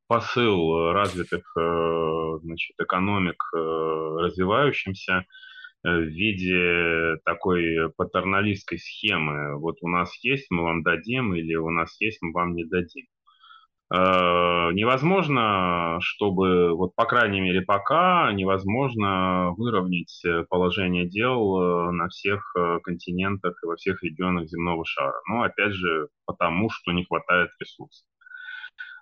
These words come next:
Э, может быть, ещё и потому, что те, кто потребляют эти ресурсы, ни в коей мере не заинтересованы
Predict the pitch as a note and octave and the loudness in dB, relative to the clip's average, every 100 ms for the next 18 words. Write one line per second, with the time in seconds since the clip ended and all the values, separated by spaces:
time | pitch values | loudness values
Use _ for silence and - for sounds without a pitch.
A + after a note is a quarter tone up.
0 | - G2 G2+ F#2 F#2+ A#2 C3+ B2+ A2+ G2+ | 2 6 6 6 6 4 2 0 0 0
1 | - A#2 G2 F#2+ F2+ F2+ G2 C3 C3 A2 | 0 2 2 0 0 2 2 2 2 0
2 | - - G2 G2+ F#2+ F2+ E2 D#2 D#2+ - | -4 0 2 4 4 4 4 2 0 -2
3 | G2 - F2+ - F2+ F2+ F2 A2 D3 C#3+ | -4 -2 -6 -4 -2 0 0 2 2 2
4 | G#2 G2 F#2 F2+ - F#2+ F#2+ - - F2+ | -2 -2 -6 -6 -4 -2 -2 -6 -4 0
5 | F2 E2 E2 D#2+ D#2 D2+ D2+ D#2 - G#2 | 2 2 2 0 -2 -4 -8 -6 0 2
6 | F#2 F2+ F2+ E2 D#2+ D#2+ E2 D#2 E2 - | 4 2 0 0 -2 -4 -6 -6 -8 -6
7 | F#2+ F#2+ F2+ E2+ E2 E2 D#2+ D#2 D2+ | -2 0 0 0 -2 -4 -4 -4 -6